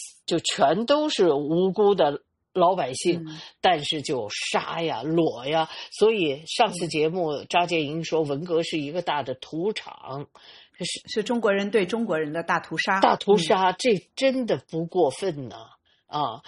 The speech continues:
Speaker 2: 对。
Speaker 1: 而且我还想从就是这样的一个破报纸上头，
Speaker 2: 嗯。
Speaker 1: 想到了文革其实也没有结束，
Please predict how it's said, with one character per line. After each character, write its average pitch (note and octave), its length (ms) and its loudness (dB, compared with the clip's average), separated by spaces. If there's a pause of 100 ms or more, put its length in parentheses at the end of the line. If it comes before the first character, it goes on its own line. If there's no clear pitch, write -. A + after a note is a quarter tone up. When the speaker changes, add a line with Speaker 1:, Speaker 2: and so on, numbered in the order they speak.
(160)
Speaker 2:
对。 F#3 160 -8
Speaker 1:
而 A#3+ 160 4
且 A#3+ 180 2
我 F3 220 0
还 F#3 160 -2
想 D#3+ 220 -2
从 D3 320 -6
就 G3 180 2
是 E3 180 -4
这 G#3 160 2
样 D3 220 0
的 C#3 100 -4
一 C#3 200 -4
个 D3+ 200 0
破 D#3 260 0
报 D3 220 2
纸 A#2+ 240 -8
上 C#3 240 -4
头， B2 180 -6
Speaker 2:
嗯。 - 120 -16 (640)
Speaker 1:
想 B2+ 500 -2
到 C#3+ 240 2
了 B2 260 -4 (140)
文 D#3+ 240 2
革 E3 220 4
其 - 180 -2
实 D#3+ 180 2
也 C#3 140 -2
没 C3 220 -4
有 D#3+ 240 2
结 C3 320 -6
束， D#3+ 420 -2